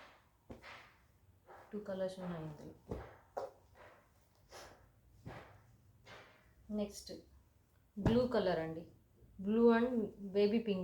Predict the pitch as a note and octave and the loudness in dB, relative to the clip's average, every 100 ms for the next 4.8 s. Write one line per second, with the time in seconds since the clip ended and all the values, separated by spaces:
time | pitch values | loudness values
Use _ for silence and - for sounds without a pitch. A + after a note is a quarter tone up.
0 | F3+ F3+ E3+ E3+ E3+ D#3+ F3 - _ _ | -4 -4 -2 -2 -4 -8 -14 -18 _ _
1 | _ _ - F#3 F3+ G3 G3+ G3 F#3 F#3 | _ _ -8 -6 -2 0 0 0 -4 -4
2 | F3+ F3 F3 E3+ F3+ F3 F#3 F3+ F3+ F#3 | -4 -2 -4 -6 -6 -6 -6 -6 -6 -10
3 | - - - - - _ _ _ _ - | -10 -18 -20 -20 -20 _ _ _ _ -20
4 | - - - G3+ - G3+ F#3+ | -18 -18 -16 -16 -8 -6 -2